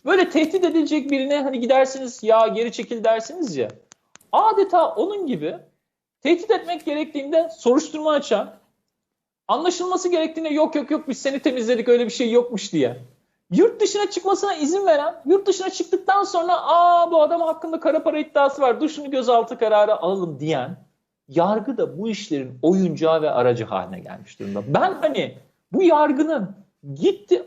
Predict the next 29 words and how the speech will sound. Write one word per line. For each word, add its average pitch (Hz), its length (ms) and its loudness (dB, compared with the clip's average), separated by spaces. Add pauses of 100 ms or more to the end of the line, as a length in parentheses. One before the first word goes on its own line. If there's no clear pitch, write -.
(100)
alıyoruz, 359 520 2
almıyoruz, 220 460 -2
alıyoruz, 359 460 -2
almıyoruz 240 640 -2
diye 175 200 -2
birileri 269 400 2
bir 302 100 0
geri 220 280 -6
gidişinin 190 600 -6 (580)
anlamakta, 330 800 2
hani 196 200 -6
görüyordum 285 480 2
bir 196 40 -4
şeylerin 156 540 -2
olduğunu. 117 680 -2 (440)
Ama 165 160 0
Sedat 185 420 2
Peker'in 285 340 -4
açıkça 233 380 -6
söylemesi 165 640 2
ve 120 160 -2
bu 240 140 -2
ardından 196 480 0
anlattığım 196 500 -4
hikayeyle 185 520 0
bütünleştirince 214 760 -2
gördüm 196 480 4
ki - 260 -8 (280)
aslında 196 480 0